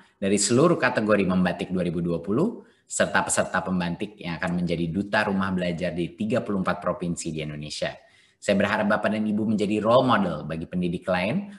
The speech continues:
untuk dapat menghadirkan inovasi dan mendorong peningkatan kualitas pembelajaran. Kami di Kemdikbud akan terus mendukung semangat inisiatif dan inovasi Bapak Ibu dalam memajukan pendidikan nasional. Kemudian, kembali saya ucapkan selamat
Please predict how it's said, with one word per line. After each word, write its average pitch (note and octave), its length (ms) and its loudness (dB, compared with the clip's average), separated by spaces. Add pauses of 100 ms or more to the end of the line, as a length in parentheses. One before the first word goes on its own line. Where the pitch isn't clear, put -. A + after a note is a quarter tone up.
(140)
untuk G2 240 -2
dapat F#2+ 240 0
menghadirkan F#2+ 640 -2
inovasi F#2+ 560 -2 (320)
dan F#2 160 2
mendorong F#2+ 400 4
peningkatan F#2+ 560 -2
kualitas F2 400 -2
pembelajaran. D2+ 560 -8 (480)
Kami F2 240 -2
di E2+ 80 0
Kemdikbud E2+ 560 -2
akan F2 240 -6
terus A#2+ 400 2
mendukung F#2 400 0
semangat B2 560 2
inisiatif G2+ 640 -2
dan F2+ 160 -4
inovasi F2 400 -4
Bapak E2 240 -4
Ibu D#2 320 -8 (240)
dalam E2+ 240 0
memajukan D#2+ 480 -4
pendidikan D2 400 -12
nasional. - 480 -18 (560)
Kemudian, F#2+ 480 4
kembali F2+ 320 -2
saya F#2+ 160 0
ucapkan C#3 400 -2
selamat G#2 640 -2